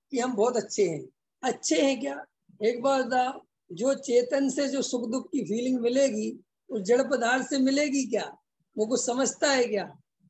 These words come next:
ऐसे, जैसे वो नहीं समझता, ऐसे भगवान की प्रतिमा भी कुछ नहीं समझती। <laughs>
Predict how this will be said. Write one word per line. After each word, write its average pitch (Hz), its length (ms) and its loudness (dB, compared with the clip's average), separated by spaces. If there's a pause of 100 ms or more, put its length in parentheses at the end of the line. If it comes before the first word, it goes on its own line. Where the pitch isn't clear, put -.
(200)
ऐसे, 190 180 0
जैसे 247 300 2
वो 254 220 0
नहीं 294 140 0
समझता, 262 400 0
ऐसे 277 200 0
भगवान 254 440 0
की 269 80 -2
प्रतिमा 269 720 -2
भी 311 100 0
कुछ 277 160 0
नहीं 277 160 2
समझती। 202 460 -2 (140)
<laughs> - 40 -2